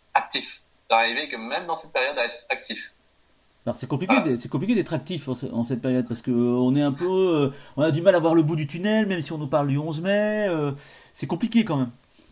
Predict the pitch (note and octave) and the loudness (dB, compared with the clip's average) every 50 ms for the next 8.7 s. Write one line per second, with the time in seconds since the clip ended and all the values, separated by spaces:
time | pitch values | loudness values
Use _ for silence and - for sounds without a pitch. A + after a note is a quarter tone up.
0 | _ _ _ _ - - - - - - - _ - D3 D3 C#3 B2 - C3 B2+ | _ _ _ _ -20 -20 -20 -20 -20 -20 -10 _ 0 0 2 0 0 0 0 0
1 | C3 C3+ C#3 C3+ - A3+ G3 B2 A#2+ B2 B2 A#2+ A#2 A2+ G#2+ G#2+ A#2 - - E3+ | 0 0 -2 -6 -6 -6 -6 -4 -2 0 0 2 2 2 2 2 0 0 0 -2
2 | - - - C3+ A2+ A#2+ - F#3 F3+ C#3+ - A#2+ A#2+ A#2+ A#2+ B2 C3 B2 B2+ - | -6 -4 -4 0 0 2 2 0 -2 -4 -6 -8 -8 -4 -2 -2 -2 -2 -4 -6
3 | C3 A#2+ B2 C#3 D3+ D3+ C#3 B2+ C3 C3+ C3+ - - B2 A#2 A2+ A2+ A#2 A#2 B2+ | -6 -2 0 2 2 2 0 -2 -4 -10 -14 -16 -14 -12 -12 -10 -10 -6 -4 -2
4 | C3 C#3 D3 D#3 D3+ D3 B2 - - - - B2+ A#2 - - - C#3 B2+ - - | 0 2 2 4 2 2 0 -2 -6 -10 -14 -14 -12 -10 -4 -4 -4 -4 -4 -10
5 | - - E3+ F3+ - - - - - - D#3 D#3 D#3 - D#3 C#3+ A#2 G#2+ A2 C3+ | -14 -10 -8 -8 -4 -4 -4 -2 0 0 0 0 0 0 -2 -4 -4 -4 -6 -8
6 | B2+ C3 C#3 C3 - D#3+ E3 E3 D3+ - - D#3 C#3+ C#3+ D#3+ - - - A#2 A#2+ | -4 -2 -2 -2 -4 -6 -4 -6 -6 -4 0 0 0 0 0 -4 -4 -4 -4 -4
7 | - B2+ A#2 - - C3+ C3 - E3 D#3+ D3 C3 B2 A2+ B2 A#2+ - - C#3 C3+ | -2 -2 -4 -4 -4 -6 -4 -4 -4 -2 -2 -4 -6 -6 -8 -8 -8 -6 -6 -6
8 | C3+ - - - B2 - - - - G#3 - A#2+ A2 | -6 -6 -6 -6 -6 -6 -6 -6 -6 -6 -8 -12 -16